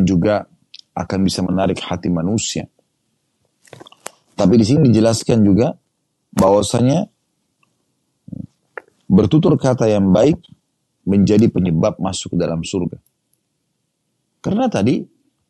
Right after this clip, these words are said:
Abu Shuraih bertanya, mengatakan, "Ya Rasulullah, tunjukkanlah aku amalan yang bisa masukkan aku dalam surga." Nabi sallallahu alaihi wasallam di sini tidak membahas tentang masalah sholat, karena orang sudah tahu semuanya sholat itu.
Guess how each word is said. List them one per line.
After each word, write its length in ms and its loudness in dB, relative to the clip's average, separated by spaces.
Abu 240 0
Shuraih 320 -2
bertanya, 400 -2
mengatakan, 480 -6
"Ya 120 -4
Rasulullah, 360 -4
tunjukkanlah 640 -2
aku 160 -4
amalan 360 -4
yang 80 -14
bisa 200 -10
masukkan 400 -10
aku 160 -16
dalam 240 -12
surga." 320 -16
Nabi 200 2
sallallahu 320 -2
alaihi 120 -6
wasallam 160 -2
di 80 -4
sini 200 -2
tidak 280 0
membahas 520 0
tentang 320 -6
masalah 360 -4
sholat, 440 -4
karena 200 -6
orang 200 -6
sudah 240 -4
tahu 280 -6
semuanya 400 -8
sholat 320 -12
itu. 180 -16